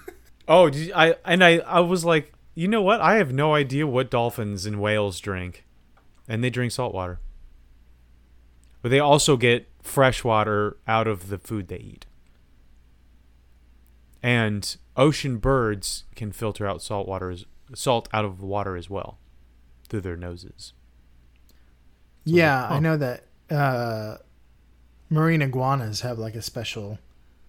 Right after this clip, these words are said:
Speaker 1: Gland.
Speaker 2: ability to, like, get rid of salt, ex-, excess salt, 'cause they're just munching on saltwater plants.
Speaker 1: So, like, they'd be forgiven for thinking that this snake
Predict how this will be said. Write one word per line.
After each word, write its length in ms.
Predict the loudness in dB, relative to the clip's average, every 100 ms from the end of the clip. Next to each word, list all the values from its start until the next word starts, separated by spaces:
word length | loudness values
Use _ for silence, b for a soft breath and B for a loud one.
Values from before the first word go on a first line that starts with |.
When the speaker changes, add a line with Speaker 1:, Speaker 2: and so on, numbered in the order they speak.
| -16 -8
Speaker 1:
Gland. 240 | -4 -2
Speaker 2:
ability 320 | -2 -2 -6
to, 180 | -8 -8
like, 320 | -8 -8 -12 -20 _ _ _ -8 -2
get 180 | -2 0
rid 180 | -2 -4
of 160 | -6
salt, 320 | -6 -6 -8 -8
ex-, 240 | -10 -8 -10 -12 -12
excess 400 | -8 -8 -8 -8
salt, 460 | -6 -8 -10 -12 -16 -20 -20 _ _ _ -10
'cause 160 | -2 0
they're 80 |
just 200 | 0 0
munching 440 | -2 0 0 -2 -4
on 280 | -6 -8 -8
saltwater 640 | -4 -2 -2 -4 -10 -12
plants. 560 | -14 -12 -10 -10 -14 -18 _ _ b b b b
Speaker 1:
So, 220 | 0 4
like, 200 | 4 4
they'd 200 | 2 0
be 100 | 0
forgiven 800 | -2 -4 -2 2 2 2 0 -2
for 500 | -4 -2 -2 -2 -6 -14 -20 -20 _ -20 -20 -20 -20 -20 -20 -20 -20 _
thinking 360 | -2 -2 -4 -4
that 240 | -4 -4
this 180 | -4 -2
snake 600 | -4 -4 -2 -2 -6 -14